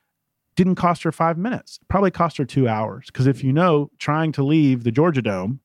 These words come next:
after a sold-out event, fifty-six thousand people, even with the police escort, within five minutes of the event ending, it was complete logjam. I know 'cause I sat in that traffic for as long as I was at the show. I sat in the traffic afterwards trying to get home.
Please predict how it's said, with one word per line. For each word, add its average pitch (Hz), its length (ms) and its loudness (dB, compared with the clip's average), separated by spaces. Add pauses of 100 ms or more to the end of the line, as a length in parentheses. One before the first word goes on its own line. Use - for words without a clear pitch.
(500)
after 127 340 0
a 110 80 0
sold-out 139 500 0
event, 120 440 -2
fifty-six 143 440 -4
thousand 123 340 -2
people, 123 420 -2
even 160 240 2
with 147 160 -2
the 139 60 -6
police 156 360 -2
escort, 113 500 -4 (440)
within 156 280 0
five 143 400 -2
minutes 147 320 -4
of 123 80 -4
the 123 120 2
event 113 260 -2
ending, 135 380 -2
it 123 80 0
was 120 120 0
complete 123 600 -2 (440)
logjam. 113 560 -2
I 117 140 -2
know 131 160 2
'cause 127 140 -4
I 120 60 0
sat 123 280 -2
in 117 60 -2
that 117 160 -4
traffic 117 520 -4
for 107 360 -4
as 131 160 -2
long 131 200 0
as 139 80 0
I 139 60 2
was 127 120 0
at 127 160 -2
the 123 60 -8
show. 131 260 -2
I 113 60 0
sat 123 220 -4
in 120 60 -12
the 113 60 -4
traffic 113 360 -4
afterwards 110 500 -2
trying 110 220 -2
to 101 60 -4
get 98 140 -2
home. 101 260 -8